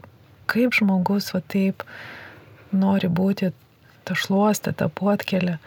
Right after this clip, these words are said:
bet tam, kad bažnyčiai būtų šviesiau. Ir tikrai mane uždegė ir aš manau, kad palaimintasis Jurgis, vat, šitais savo žodžiais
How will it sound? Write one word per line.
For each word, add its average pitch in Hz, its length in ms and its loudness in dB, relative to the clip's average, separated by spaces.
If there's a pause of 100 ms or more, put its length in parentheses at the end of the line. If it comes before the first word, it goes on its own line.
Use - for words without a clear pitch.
(400)
bet - 240 -2
tam, 214 160 4
kad 208 160 2
bažnyčiai 190 480 2
būtų 180 320 2
šviesiau. 185 540 0 (640)
Ir 185 100 -4
tikrai 208 320 0
mane 190 240 4
uždegė 202 320 2
ir 196 80 2
aš 175 160 -2
manau, 185 320 2
kad - 400 -4 (1160)
palaimintasis 185 800 0
Jurgis, 190 680 0
vat, 180 160 -4 (240)
šitais 202 480 0
savo 190 320 0
žodžiais 185 680 -2